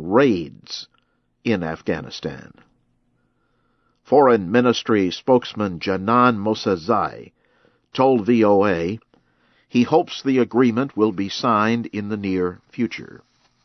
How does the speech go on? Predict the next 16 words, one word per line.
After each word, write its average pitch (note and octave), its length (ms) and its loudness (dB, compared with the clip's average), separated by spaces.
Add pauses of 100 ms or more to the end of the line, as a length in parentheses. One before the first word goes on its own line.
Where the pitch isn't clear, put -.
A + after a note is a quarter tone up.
(1080)
Afghan G#2+ 540 -2
President C#3+ 680 0
Hamid G2 420 -2
Karzai G#2+ 720 0 (480)
has A2 240 -2
repeatedly G#2+ 840 -2
called A#2+ 340 2
for A#2 280 2
an B2 180 -4
end E2+ 500 -4 (220)
to G2 200 -2
the F#2 120 -2
raids. C#2 760 -4 (1200)
American G#2+ 480 2
officials A#2 600 -2
say G#2 400 0